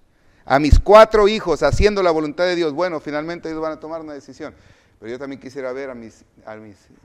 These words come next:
niños aquí en la iglesia haciendo la voluntad de Dios. Y me gozo cuando veo a uno haciendo la voluntad. Y gloria a Dios. Gloria a Dios.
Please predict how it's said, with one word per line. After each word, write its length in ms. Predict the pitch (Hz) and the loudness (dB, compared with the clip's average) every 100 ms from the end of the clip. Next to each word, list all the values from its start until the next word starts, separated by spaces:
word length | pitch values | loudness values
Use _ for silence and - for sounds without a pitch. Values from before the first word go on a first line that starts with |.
| _ 117 _ | _ -20 _
niños 520 | - 117 131 127 101 | -20 -16 -14 -14 -18
aquí 180 | 104 117 | -20 -20
en 80 | 117 | -18
la 60 | 120 | -18
iglesia 360 | 113 123 107 | -18 -18 -20
haciendo 320 | 90 107 104 | -20 -20 -20
la 80 | 95 | -20
voluntad 360 | 90 95 104 _ | -20 -20 -20 _
de 140 | _ | _
Dios. 180 | _ _ _ _ _ _ _ _ _ _ _ _ _ _ _ _ _ _ _ | _ _ _ _ _ _ _ _ _ _ _ _ _ _ _ _ _ _ _
Y 120 | 113 104 | -20 -18
me 140 | 104 | -18
gozo 440 | 98 127 - 123 | -16 -18 -20 -20
cuando 380 | 110 110 107 101 | _ -20 -18 -20
veo 180 | 98 113 | -20 -20
a 80 | 110 | -20
uno 260 | 110 110 | -20 -20
haciendo 320 | - - - - | -20 -20 -20 -20
la 100 | - | -20
voluntad. 300 | _ - - _ _ _ _ | _ -20 -20 _ _ _ _
Y 100 | 113 | -20
gloria 400 | 107 - _ _ | -20 -20 _ _
a 40 | |
Dios. 220 | _ _ _ _ _ _ _ _ _ _ _ _ _ _ | _ _ _ _ _ _ _ _ _ _ _ _ _ _
Gloria 360 | _ 127 123 110 | _ -20 _ -20
a 40 | |
Dios. 200 | _ _ | _ _